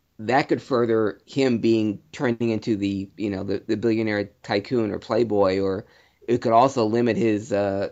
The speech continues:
his Arrow capabilities. Uh, but I think it all depends on the, I think the election is what's really going to, to drive the story forward. I think it's, it's kinda put on the back burner, but I, it's, I think it's gonna tell, uh,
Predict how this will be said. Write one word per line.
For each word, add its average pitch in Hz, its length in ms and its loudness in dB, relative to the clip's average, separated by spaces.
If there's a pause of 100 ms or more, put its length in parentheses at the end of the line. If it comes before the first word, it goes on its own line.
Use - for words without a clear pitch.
(140)
his 107 260 -4 (400)
Arrow 104 320 2
capabilities. 95 680 -2 (1400)
Uh, 98 120 -2
but 107 160 -2
I 110 80 0
think 120 180 0
it 113 80 2
all 110 80 2
depends 110 360 -2
on 101 240 0
the, 98 260 0
I - 160 -6
think 117 160 -4
the 107 80 -2
election 101 540 -2
is 101 180 -8
what's 101 200 -4
really 98 200 -2
going 95 220 -6
to, 92 240 -8
to 87 100 -12
drive 98 300 -2
the 95 80 -8
story 98 260 -4
forward. 98 320 -2
I 101 60 -4
think 101 160 -4
it's, - 120 -8 (120)
it's 104 120 -6
kinda 120 240 -2
put 127 200 -2
on 120 80 0
the 104 80 0
back 110 280 0
burner, 110 280 -2
but 101 160 -2
I, 107 240 0
it's, - 340 -6 (1120)
I 107 120 -2
think 135 160 2
it's 135 100 0
gonna 123 180 0
tell, 110 400 0
uh, 101 440 0